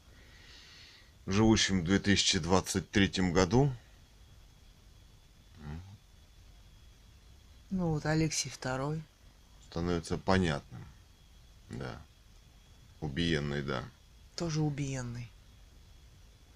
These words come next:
Speaker 1: Ну ладно, желаем ума. С вами были
Speaker 2: поэт Кэтган
Speaker 1: и художник Цуриков Илья, дети писателя Гановой Людмилы, автора романа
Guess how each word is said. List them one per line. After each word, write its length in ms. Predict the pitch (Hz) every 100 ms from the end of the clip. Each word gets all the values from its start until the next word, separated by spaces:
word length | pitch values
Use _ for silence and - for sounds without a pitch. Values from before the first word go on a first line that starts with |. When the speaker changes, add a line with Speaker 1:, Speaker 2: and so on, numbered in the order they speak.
| - - - - - - - - - - - - - - - - - - - - - - - - - - - - - - - - - - - -
Speaker 1:
Ну 80 | 123
ладно, 280 | 101 85 82
желаем 420 | 87 101 90 92
ума. 360 | 101 90 71 -
С 100 | -
вами 320 | 85 80 78
были 300 | 76 76 67 - - - - - - - -
Speaker 2:
поэт 300 | 175 156 -
Кэтган 560 | 156 143 165 190 190 - - -
Speaker 1:
и 80 | -
художник 520 | 85 85 95 85 87 -
Цуриков 600 | - - 78 73 71 -
Илья, 500 | - 78 65 50 50
дети 360 | 58 85 85 76
писателя 540 | - - 92 80 73
Гановой 380 | 69 82 80 78
Людмилы, 600 | 80 87 101 135 127 120 - - - - - - - - _ -
автора 480 | 113 113 110 98 98
романа 560 | 104 110 107 95 92